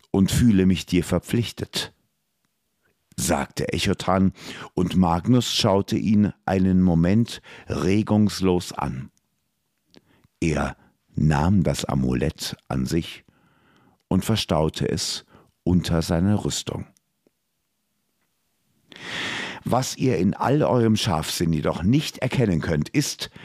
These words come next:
dass ich mein Schicksal selbst wähle.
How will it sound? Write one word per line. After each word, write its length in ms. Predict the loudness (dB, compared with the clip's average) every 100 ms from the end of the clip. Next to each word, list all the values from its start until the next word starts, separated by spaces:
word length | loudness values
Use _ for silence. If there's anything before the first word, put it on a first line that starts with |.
| -20 -20 -18 -20 -20 -6
dass 240 | -4 -2
ich 380 | -4 -4 -4 -6 _ _ _ -4
mein 320 | 0 0 0
Schicksal 680 | 0 -2 -2 0 0 0 -2
selbst 640 | -6 -2 0 -2 -6 -6
wähle. 400 | -4 -4 -4 -8